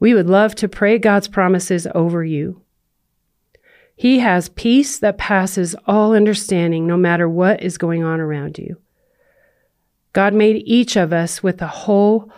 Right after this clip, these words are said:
host of emotions that, when they are wrapped in the peace of God, can make for a rich life filled with awe, wonder,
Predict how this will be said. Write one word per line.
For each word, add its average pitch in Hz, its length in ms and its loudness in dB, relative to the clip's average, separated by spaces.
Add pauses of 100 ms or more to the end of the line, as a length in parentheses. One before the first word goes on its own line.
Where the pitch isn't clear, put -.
(100)
host 233 540 0
of 180 160 -2
emotions 170 880 -4 (800)
that, 202 340 0
when 196 180 4
they 208 220 4
are 226 140 2
wrapped 190 500 0
in 180 120 2
the 175 60 0
peace 202 360 -2
of 165 180 -4
God, 170 460 -4 (480)
can 208 240 4
make 214 260 2
for 208 260 -2
a 180 140 -2
rich 208 580 -2 (100)
life 185 680 -2
filled 214 380 2
with 165 260 -4 (120)
awe, 226 540 -2 (340)
wonder, 202 720 2